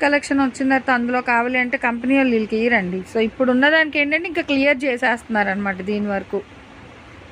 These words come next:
చాలా ఉన్నాయి డిజైన్లు. ఇదిగో భలే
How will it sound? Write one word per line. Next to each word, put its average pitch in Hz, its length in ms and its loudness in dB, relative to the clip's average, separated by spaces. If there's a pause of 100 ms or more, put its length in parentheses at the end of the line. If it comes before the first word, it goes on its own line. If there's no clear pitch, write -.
(2500)
చాలా 226 220 4 (100)
ఉన్నాయి 269 300 2 (160)
డిజైన్లు. 247 400 2 (120)
ఇదిగో 220 180 -2 (100)
భలే 208 200 2